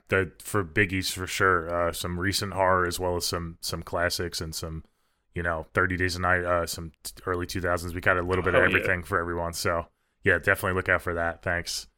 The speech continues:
Speaker 1: But, uh, yeah, let's get into, uh, let's get into P two. So this was a new watch for me. You grew up kinda watching this.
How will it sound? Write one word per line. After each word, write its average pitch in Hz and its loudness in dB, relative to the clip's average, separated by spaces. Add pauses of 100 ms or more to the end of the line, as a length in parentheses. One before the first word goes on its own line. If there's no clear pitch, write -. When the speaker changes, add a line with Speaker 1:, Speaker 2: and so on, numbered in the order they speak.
(340)
Speaker 1:
But, 90 0
uh, 98 4
yeah, 113 2
let's 107 2
get 127 4
into, 131 0
uh, 131 4
let's 127 -2
get 143 -2
into 143 -4
P 147 -2
two. 156 2
So 101 0
this 101 -2
was 113 -2
a 110 0
new 110 2
watch 110 6
for 113 -4
me. 123 -2 (360)
You 92 -4
grew 107 2
up 107 2
kinda 110 4
watching 107 2
this. 113 0